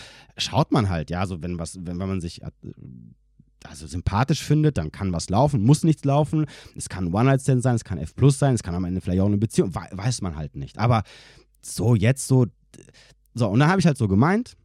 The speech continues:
ja gut, hier pass auf, dann lass uns doch einfach das verschieben und dann treffen wir uns mal, wenn ich zufällig in X Y bist oder du zufällig hier in Frankfurt bist.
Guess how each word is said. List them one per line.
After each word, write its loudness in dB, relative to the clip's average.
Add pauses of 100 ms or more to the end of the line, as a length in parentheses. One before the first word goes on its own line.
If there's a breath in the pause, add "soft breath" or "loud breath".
(640)
ja 4
gut, 4
hier 4
pass 0
auf, 2
dann 0
lass 2
uns 0
doch -2
einfach 0
das -8
verschieben 0
und -2
dann 0
treffen -2
wir 2
uns -2
mal, 0
wenn 0
ich -4
zufällig 0
in -4
X -10
Y 0
bist -2
oder 0
du -2
zufällig -6
hier -4
in -6
Frankfurt -10
bist. -16